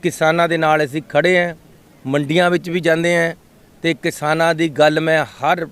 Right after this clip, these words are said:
ਪੱਧਰ 'ਤੇ ਕਰਦਾ ਹਾਂ। ਕੱਲ੍ਹ ਨੂੰ ਮੇਰੀ ਕਮੇਟੀ ਦੀ ਮੀਟਿੰਗ ਹੈ ਜਿਹਦੇ ਵਿੱਚ ਮੈਂ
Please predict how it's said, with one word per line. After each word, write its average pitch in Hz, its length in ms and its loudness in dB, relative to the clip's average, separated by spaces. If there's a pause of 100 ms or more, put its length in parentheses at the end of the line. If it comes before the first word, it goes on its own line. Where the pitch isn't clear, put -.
ਪੱਧਰ 151 240 -4
'ਤੇ 151 140 -6
ਕਰਦਾ 151 360 -2
ਹਾਂ। 170 80 -8 (560)
ਕੱਲ੍ਹ 160 240 0
ਨੂੰ 185 160 0
ਮੇਰੀ 165 480 0 (560)
ਕਮੇਟੀ 175 400 0
ਦੀ 180 140 0
ਮੀਟਿੰਗ 147 360 -4
ਹੈ 123 260 -2 (120)
ਜਿਹਦੇ 165 320 -2
ਵਿੱਚ 156 240 -6 (160)
ਮੈਂ 139 240 -4